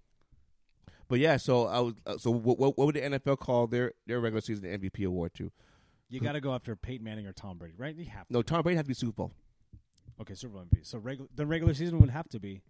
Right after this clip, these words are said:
Speaker 2: or
Speaker 1: Or Brett Favre? The
Speaker 2: Well, he's only got two, I thought.
Speaker 1: Brett Favre M V Ps? He has, like, four.
Speaker 2: Oh shit, we gotta look this up. Hang on. We'll find out.
Speaker 1: No, he has three. I think he has three.
Speaker 2: Yeah. Well, I mean,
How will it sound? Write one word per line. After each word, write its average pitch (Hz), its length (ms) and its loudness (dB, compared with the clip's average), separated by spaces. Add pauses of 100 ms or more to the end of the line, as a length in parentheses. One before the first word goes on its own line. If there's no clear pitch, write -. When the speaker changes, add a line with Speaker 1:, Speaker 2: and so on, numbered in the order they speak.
Speaker 2:
or 151 360 0 (140)
Speaker 1:
Or 120 140 8
Brett 123 200 0
Favre? 165 220 4 (440)
The 110 80 -2
Speaker 2:
Well, - 40 -6
he's 151 100 -6
only 160 100 -4
got 120 140 -10
two, 170 220 -4
I 95 60 -10
thought. 87 200 -18 (420)
Speaker 1:
Brett 101 160 -2
Favre 127 220 2
M 117 80 -4
V 113 80 2
Ps? 185 200 -2
He 160 60 -4
has, 160 80 -6
like, 90 140 -10
four. 98 240 -2 (600)
Speaker 2:
Oh 101 160 -16
shit, 101 300 -18 (400)
we 95 140 -14
gotta 107 140 -12
look 90 140 -14
this 90 200 -14
up. 120 120 -12 (100)
Hang 127 120 -12
on. 87 120 -16 (2250)
We'll 127 140 -10
find 113 260 -10
out. 87 140 -16 (400)
Speaker 1:
No, 123 120 4
he 120 120 8
has 110 100 2
three. 107 180 0
I 85 60 -2
think 85 200 -8
he 107 80 -4
has 87 100 -4
three. 87 180 -2
Speaker 2:
Yeah. 127 240 -6
Well, 139 120 -10
I 151 180 -6
mean, 127 120 -12